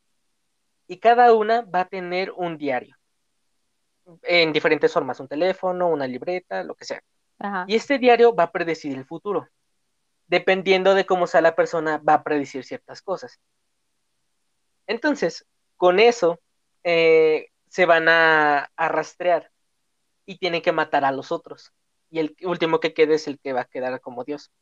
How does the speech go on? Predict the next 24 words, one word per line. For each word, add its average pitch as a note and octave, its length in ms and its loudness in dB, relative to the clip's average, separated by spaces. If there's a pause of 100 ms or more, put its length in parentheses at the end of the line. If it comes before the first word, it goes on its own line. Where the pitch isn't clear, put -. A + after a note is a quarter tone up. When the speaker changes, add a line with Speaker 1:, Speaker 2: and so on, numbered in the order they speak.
(1300)
Speaker 2:
Ajá. G#3+ 460 -8
Speaker 1:
Entonces, E3 480 0 (300)
hay E3+ 180 4
un E3 80 -4
chico E3 340 0
que D#3+ 100 4
literalmente D3 600 2
predice D3+ 460 -2
todo F3 220 4
lo A3+ 140 4
que F3+ 120 -2
le A3+ 100 0
pasa - 400 -4
a F#3 60 -4
su - 100 -4
alrededor, C#3+ 580 0
pero D#3+ 200 -4
no D#3+ 220 2
lo D#3+ 180 4
que D3+ 140 0
le C#3 100 -4
pasa C3 300 -8
a C#3 60 -2
él. C#3 180 -8